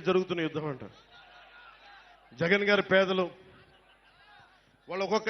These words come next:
ఎమ్మెల్యే అభ్యర్థిని చూపిస్తాను, ఒకళ్ళకి రెండు వందలు, నాలుగు వందల కోట్లు ఆస్తి ఉంది. పాపం ఈ అభ్యర్థి అంతంత మాత్రమే, ఈ అభ్యర్థికి ఆస్తి అంతంత మాత్రమే. అంతంత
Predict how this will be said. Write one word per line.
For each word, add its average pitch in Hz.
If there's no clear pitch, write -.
ఎమ్మెల్యే 214
అభ్యర్థిని 196
చూపిస్తాను, 185
ఒకళ్ళకి 196
రెండు 196
వందలు, 196
నాలుగు 196
వందల 190
కోట్లు 196
ఆస్తి 180
ఉంది. 131
పాపం 214
ఈ 208
అభ్యర్థి 208
అంతంత 233
మాత్రమే, 151
ఈ -
అభ్యర్థికి 220
ఆస్తి 208
అంతంత 202
మాత్రమే. 160
అంతంత 240